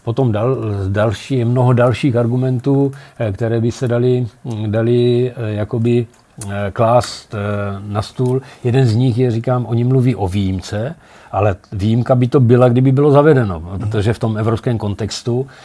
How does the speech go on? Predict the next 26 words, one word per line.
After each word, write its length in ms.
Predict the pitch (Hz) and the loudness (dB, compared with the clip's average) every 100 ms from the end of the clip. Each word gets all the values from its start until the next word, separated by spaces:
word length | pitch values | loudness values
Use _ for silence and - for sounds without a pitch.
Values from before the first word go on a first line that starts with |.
| - | -12
když 220 | 104 98 | -6 -6
jsme 200 | - 113 | -4 -4
vlastně 580 | 107 104 - 117 117 113 | -2 -2 -4 -4 -4 -4
na 120 | 107 | -4
jednotném 600 | 104 107 117 110 117 110 | -4 -2 -2 -4 -4 -4
trhu, 480 | 95 107 95 117 123 | -4 -4 0 0 0
eh, 540 | - - - 123 101 101 | -6 -20 -8 -2 -2 0
tak, 300 | 104 - 117 | -4 -2 -2
eh, 460 | 110 110 110 113 | 0 2 0 -2
tak 180 | 113 104 - | -6 -10 -6
prakticky, 720 | 104 - 113 - 120 120 117 117 - | -6 -4 -8 -4 -2 0 -2 -8 -12
mm, 300 | 113 101 98 | -8 -4 -4
by 80 | 104 | -2
to 140 | 110 | -2
bylo, 380 | 107 113 117 107 - _ - | 0 2 0 -2 -10 _ -14
by 280 | 117 104 104 | -8 -6 -4
to 140 | 113 | -4
bylo 240 | 104 113 | 0 0
znevýhodnění 880 | 107 104 117 123 120 117 117 120 120 | 0 0 0 2 2 2 0 -2 -2
toho 220 | 113 113 110 | -2 -2 -2
našeho 480 | 107 123 113 120 117 - - | -4 -4 0 -2 -4 -14 -8
produktu, 680 | 110 113 113 - 123 131 135 - - _ | -2 2 0 0 0 0 -4 -18 -20 _
protože 280 | 101 110 107 | -6 -2 0
máme 240 | 110 110 | 0 0
volný 360 | 104 110 117 110 | 2 2 2 2
pohyb 440 | 113 104 113 | 2 2 2